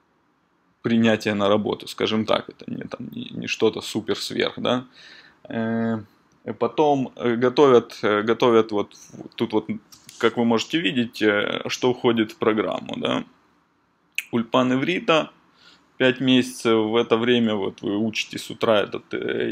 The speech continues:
иврит, э, и в, и в, там пару раз в неделю будут ещё, э, профессиональные курсы, ну, подготовка как бы такая, на-, начальная стадия, да. Программа рассчитана на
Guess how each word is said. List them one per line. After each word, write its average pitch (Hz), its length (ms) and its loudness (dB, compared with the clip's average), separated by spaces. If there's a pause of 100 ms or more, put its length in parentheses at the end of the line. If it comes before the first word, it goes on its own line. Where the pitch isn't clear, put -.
(100)
иврит, 170 500 -2
э, 120 180 4
и 117 760 0
в, - 240 -18
и 110 240 -2
в, 101 80 -8 (120)
там 101 220 -2
пару 117 320 6
раз 110 260 4
в 107 40 -8
неделю 107 420 4
будут 104 380 -4
ещё, - 360 -2 (480)
э, 104 160 -2
профессиональные 107 1080 -2 (160)
курсы, 117 480 -4
ну, 113 160 -4
подготовка 107 760 -2
как - 240 -6
бы - 120 -10
такая, - 280 -10
на-, - 160 -8
начальная 110 640 -4
стадия, - 520 -6
да. - 240 -2 (120)
Программа 110 420 -2
рассчитана 110 640 -2
на 110 320 -4